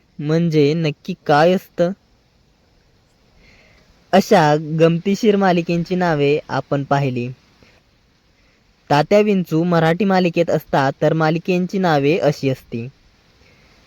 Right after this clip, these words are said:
अजून ज्या काही मालिका राहिलेल्या आहेत, त्यांची नावे आम्हाला कमेंट सेक्शनद्वारे नक्की कळवा आणि यापैकी तुमची आवडती मालिका कोणती,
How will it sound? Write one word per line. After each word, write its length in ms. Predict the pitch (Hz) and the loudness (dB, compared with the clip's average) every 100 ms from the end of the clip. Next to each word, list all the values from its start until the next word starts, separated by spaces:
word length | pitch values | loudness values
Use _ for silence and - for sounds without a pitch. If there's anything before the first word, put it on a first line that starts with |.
| _ _ _ _ _ - | _ _ _ _ _ 0
अजून 400 | 156 160 220 214 | 2 4 4 4
ज्या 140 | 214 | 2
काही 260 | 202 196 190 | 4 2 2
मालिका 380 | 190 185 185 185 | 2 0 2 2
राहिलेल्या 460 | 180 180 180 180 | 2 2 0 0
आहेत, 280 | 180 170 143 - _ _ | 0 -2 -2 -6 _ _
त्यांची 340 | 165 165 165 190 | 0 0 -2 -2
नावे 460 | 190 170 143 139 - _ _ - | 0 0 0 -2 -4 _ _ -8
आम्हाला 440 | 143 165 156 131 - | -6 -2 -2 -4 -6
कमेंट 320 | 156 160 180 - | -4 -2 -4 -4
सेक्शनद्वारे 640 | 175 - 175 175 170 147 | -6 -4 -4 0 0 0
नक्की 340 | 147 147 - 190 | -2 -6 -8 -6
कळवा 420 | 190 156 135 123 - _ - _ _ _ - | 0 0 0 -6 -12 _ -20 _ _ _ -6
आणि 480 | 156 165 143 160 202 _ | -4 -2 -4 -6 -12 _
यापैकी 680 | 156 160 175 - 180 156 151 151 | -4 0 0 0 -2 -2 -8 -6
तुमची 280 | 151 147 160 | -8 -4 0
आवडती 420 | 151 165 196 220 | 2 2 0 -2
मालिका 400 | 196 180 175 170 | -2 -2 0 -2
कोणती, 580 | - 180 190 - 147 | -2 -4 -4 -4 -6